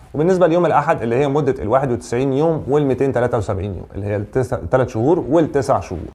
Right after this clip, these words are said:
حضرتك لما بتروح البنك بتاعك في اليومين دول قبل الساعة العاشرة صباحًا علشان تشتري في العطاءات بتاعت أذون الخزانة، ده كده بيبقى اسم حضرتك اشتريت من السوق الأولي لأنك بتشتري مباشرة من البنك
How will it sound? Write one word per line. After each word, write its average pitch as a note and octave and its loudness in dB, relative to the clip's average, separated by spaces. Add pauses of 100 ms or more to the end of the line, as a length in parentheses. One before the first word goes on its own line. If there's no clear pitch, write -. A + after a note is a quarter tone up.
حضرتك F#3 4
لما D3 4
بتروح C#3 0
البنك D#3+ 2
بتاعك C#3+ 0
في - -6
اليومين B2+ 0
دول C3 2
قبل B2+ 0
الساعة B2+ 2
العاشرة A#2+ 0
صباحًا B2 0
علشان G#2 -6
تشتري B2 -2
في - -8
العطاءات G#2+ 2
بتاعت G2+ -4
أذون C3+ 0
الخزانة، D3 2
ده E3+ 4
كده F3 2
بيبقى C3 2
اسم C#3 -4
حضرتك B2 -2
اشتريت B2 -4
من B2 -2
السوق B2+ 0
الأولي C3+ 2
لأنك B2 0
بتشتري G#2+ -2
مباشرة B2+ -2
من C3+ 0
البنك A#2+ 0